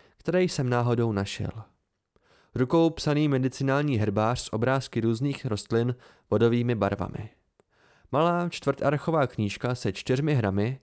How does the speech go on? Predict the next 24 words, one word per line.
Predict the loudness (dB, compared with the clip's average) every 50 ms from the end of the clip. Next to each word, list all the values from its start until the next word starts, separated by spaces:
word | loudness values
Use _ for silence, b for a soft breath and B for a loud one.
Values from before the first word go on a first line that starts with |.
| b b b b b b b b
o | -4 -4
kterých | -2 -2 0 2 2 2 0 -2 -6
jsem | -4 -4 -2 0
jak | 0 -2 -2 -2
živ | -2 -2 -2 -4 -2 -2
neslyšel. | -4 -4 -4 -4 -6 -8 -8 -8 -10 -12 -14 -14 -14 -16 -18 _ _ _ _ _ _ _ _ b b b b b b _
Mimořádně | -2 0 2 2 2 2 2 2 2 0 0
podmanivý | 2 2 2 4 4 2 2 2 2 2 2 2
životopis | 2 2 2 2 2 0 0 2 0 0 0 -2 -6 b b b b b _
Hevrida | -2 2 2 4 4 4 4 2 0 0
Ostražitého. | 0 -4 -4 -4 -4 -2 -2 0 0 -2 -4 -4 -6 -4 -4 -4 -6 -6 -6 -8 -10 -12 _ _ _ _ _ _ _ _ _ _ _ _ _ _ _ _ _ _
Trávil | _ 0 0 2 2 4 2
jsem | 2 2 2 0 0 0
v | -2
čtenářských | -4 -4 -2 0 0 2 0 0 -2 -2 -2 0 0 2
doupatech | 4 2 2 2 0 0 0 -2 -4 -4 -6
celé | -4 -2 0 0 2 0 0
odpoledne, | -2 -4 -2 0 0 0 0 0 -2 -2 -2 -2 -2 -4 -8 b b b b b b b
vynechával | 0 2 2 2 2 2 2 2 2 2
jsem | 0 0 0 0 0 2
jídlo | 2 2 2 2 2 2 2 0 -4 -4
a | -2 -2 -2
zanedbával | -2 -2 -4 -2 -4 -2 0 0 0 2 0 -2 -2
přátele. | -4 -6 -6 -6 -6 -6 -6 -6 -8 -8 -8